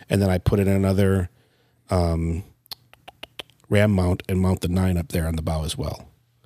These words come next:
Or I get some sort of dual mount, and mount both of them up on the bow.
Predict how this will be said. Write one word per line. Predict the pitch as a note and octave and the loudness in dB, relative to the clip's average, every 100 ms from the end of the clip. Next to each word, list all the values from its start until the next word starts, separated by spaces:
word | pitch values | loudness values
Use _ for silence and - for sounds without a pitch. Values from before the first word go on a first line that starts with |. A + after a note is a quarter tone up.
| - - | -10 2
Or | C3 A#2+ A2+ G#2 - - | 6 6 6 2 -4 -4
I | G2+ | 0
get | G#2 | 0
some | - G#2 | 0 -2
sort | F2+ G#2 F#2+ | 2 2 2
of | E2+ E2+ | 0 0
dual | F#2 E2+ | 0 0
mount, | D#2 D#2 - - _ _ _ _ F2+ | -4 -6 -10 -18 _ _ _ _ -2
and | F#2 | 0
mount | F#2 E2+ | 0 0
both | G2 F#2+ - | 0 0 -2
of | |
them | E2 | -4
up | E2 E2 | -4 -4
on | D#2 | -6
the | |
bow. | D2+ C#2+ - | -6 -10 -12